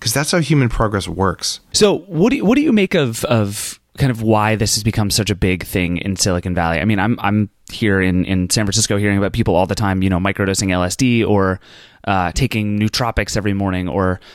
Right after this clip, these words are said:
Speaker 2: you know, Jack Dorsey's wacky eating habits, like we've talked about. Why, why do you think this is such a big thing, having such a moment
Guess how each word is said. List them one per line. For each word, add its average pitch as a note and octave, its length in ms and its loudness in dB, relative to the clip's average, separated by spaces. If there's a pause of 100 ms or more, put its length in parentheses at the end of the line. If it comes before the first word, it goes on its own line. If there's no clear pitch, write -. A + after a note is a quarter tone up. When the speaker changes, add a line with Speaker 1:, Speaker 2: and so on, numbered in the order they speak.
(200)
Speaker 2:
you G#2 80 -2
know, F2 100 -2
Jack F#2 280 -4
Dorsey's G2+ 400 -2
wacky A2 260 -2
eating C3 320 0
habits, G2 380 -2
like G2+ 100 -4
we've G2 100 -2
talked A2+ 200 -4
about. G#2+ 200 -2
Why, D3+ 500 0
why D3 260 2
do C4 60 4
you A#3+ 80 4
think F#3 200 -4
this C#3+ 220 0
is A#2+ 140 0
such - 600 -4 (600)
a G#2+ 100 -2
big G2+ 480 -2
thing, G2+ 280 -2
having F#2+ 320 -6
such G2 240 -4
a G2 60 0
moment F2+ 440 -2